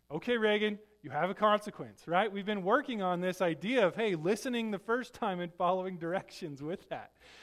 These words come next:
So if you, you understand that here in life too, if you go out there and, and you, you break the speed limit,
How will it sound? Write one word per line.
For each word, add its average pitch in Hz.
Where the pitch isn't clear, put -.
So 247
if 240
you, 233
you 226
understand 285
that 214
here 262
in 240
life 254
too, 294
if 226
you 170
go 233
out 240
there 254
and, 185
and 190
you, 180
you 170
break 214
the 196
speed 233
limit, 294